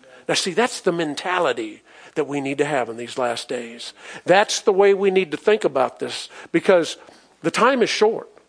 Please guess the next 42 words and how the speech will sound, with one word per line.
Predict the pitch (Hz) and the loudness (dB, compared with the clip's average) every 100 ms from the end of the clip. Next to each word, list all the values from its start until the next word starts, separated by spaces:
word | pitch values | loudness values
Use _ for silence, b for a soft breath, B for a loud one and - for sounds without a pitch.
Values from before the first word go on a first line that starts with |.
| _ _ _ _ _ B B | _ _ _ _ _ B B
I | - | 2
said | 190 240 185 | 4 4 4
the | |
time | 180 240 254 220 | 4 4 6 4
is | |
short. | - 233 190 - - - - _ _ B B B B | 4 4 4 0 -12 -18 -20 _ _ B B B B
Now | 190 | 2
think | 208 285 269 | 4 4 6
about | 247 233 294 | 6 6 6
this. | 262 - B | 4 2 B
So | - 240 | 4 4
if | 233 | 6
we | 277 | 4
get, | 262 254 | 4 4
you | 254 | 4
get | 311 254 | 4 4
it, | - - | 0 0
the | 233 - | 0 2
hospitals. | - 302 - - 185 - - - - _ B B B | 4 4 4 2 2 0 -12 -18 -20 _ B B B
People | - 277 254 | 2 4 6
say, | 254 208 - | 4 4 2
"Well, | 196 | 4
go | 226 320 | 6 6
to | 339 | 4
the | 302 | 4
hospital." | 294 330 - 277 202 - B B | 6 4 4 2 2 0 B B
Well, | 233 | 2
the | 233 | 4
precious | - 302 - 330 - | 4 4 4 0 4
doctors | 233 247 - 269 247 | 4 4 2 0 2
and | 208 | 4
nurses | 214 240 - 180 160 - B | 6 4 4 2 2 -4 B
are | 165 185 | 2 4
overwhelmed | 220 208 202 160 269 247 202 165 | 4 4 4 6 6 6 2 -2
with | 160 175 | -2 0
people | 214 202 - 135 147 B B | 2 2 2 0 0 B B
that | - 202 | 4 4
really, | - 214 247 220 B B | 4 4 6 4 B B
you | 247 | 4
know, | 220 | 6
if | 208 | 4
somebody, | - 302 349 214 | 4 4 6 4